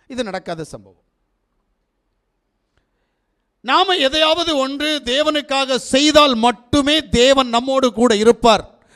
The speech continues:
நான் அடிக்கடி உங்ககிட்ட ஒரு விஷயத்தை சொல்லுவேன், இன்புட் இல்லைன்னா அவுட்புட் இல்லை. எதையாவது ஒன்றை இழக்காமல் இன்னொன்றை பெற முடியாது.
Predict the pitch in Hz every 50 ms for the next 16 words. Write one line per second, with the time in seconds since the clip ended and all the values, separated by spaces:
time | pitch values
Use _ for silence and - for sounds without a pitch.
0 | - - 233 269 262 262 269 285 339 349 - - 311 311 320 302 269 269 262 269
1 | 262 240 226 233 - 277 294 294 285 262 - 240 226 220 202 202 226 277 320 311
2 | - - - _ _ - 226 302 339 339 349 330 330 302 262 262 269 254 254 285
3 | 262 240 254 254 - - 254 208 233 196 175 156 131 - _ _ _ _ _ _
4 | _ _ _ - _ - 220 254 262 269 311 339 349 370 370 359 359 339 294 277
5 | 294 311 294 302 294 277 233 247 277 311 330 320 320 - 320 302 285 269 269 302
6 | 311 277 254 285 294 285 277 262 247 277 285 277 - - - 269 302 320 311 277
7 | 254 247 214 185 151 - _